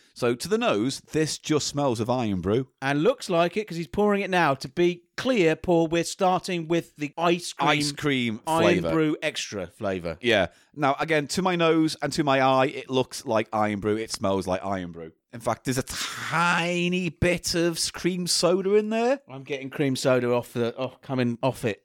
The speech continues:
Speaker 1: But there's
Speaker 2: I'm
Speaker 1: that
Speaker 2: an
Speaker 1: very
Speaker 2: inch away.
Speaker 1: recognisable Irn-Bru tang.
Speaker 2: Oh, yeah. Oh, no.
Speaker 1: What?
Speaker 2: If I just had that,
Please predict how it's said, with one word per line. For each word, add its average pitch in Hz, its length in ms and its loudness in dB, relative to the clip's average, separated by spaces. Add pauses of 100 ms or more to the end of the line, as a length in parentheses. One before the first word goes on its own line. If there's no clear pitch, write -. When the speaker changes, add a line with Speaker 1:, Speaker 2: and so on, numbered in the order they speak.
(160)
Speaker 1:
But 135 140 -10
there's 143 120 -6
Speaker 2:
I'm 185 100 2
Speaker 1:
that - 40 -6
Speaker 2:
an - 60 -10
Speaker 1:
very 190 220 2
Speaker 2:
inch 180 100 -2
away. 117 260 2
Speaker 1:
recognisable 131 420 0
Irn-Bru 117 600 0
tang. 101 520 -6
Speaker 2:
Oh, 202 240 4
yeah. 151 560 0
Oh, 165 440 0 (340)
no. 165 360 0 (300)
Speaker 1:
What? 107 180 -2
Speaker 2:
If 165 100 0
I 208 180 0
just 190 220 -6
had 170 220 -4
that, 139 260 -6